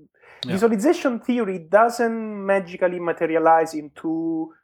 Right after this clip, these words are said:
Speaker 2: being an expert in visualization. The only way to go is to do it for real or see a lot of good examples.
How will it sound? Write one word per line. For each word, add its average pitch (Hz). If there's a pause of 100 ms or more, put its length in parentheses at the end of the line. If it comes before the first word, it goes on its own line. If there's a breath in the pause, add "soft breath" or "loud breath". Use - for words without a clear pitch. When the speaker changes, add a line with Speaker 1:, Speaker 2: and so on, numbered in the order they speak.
(120)
Speaker 2:
being 180
an 156
expert 151
in 135
visualization. 123
The 156
only 233
way 214
to 185
go 156
is 160
to 156
do 170
it 165
for 156
real 202 (280 soft breath)
or 165
see 226
a 226
lot 190
of 170
good 185
examples. 175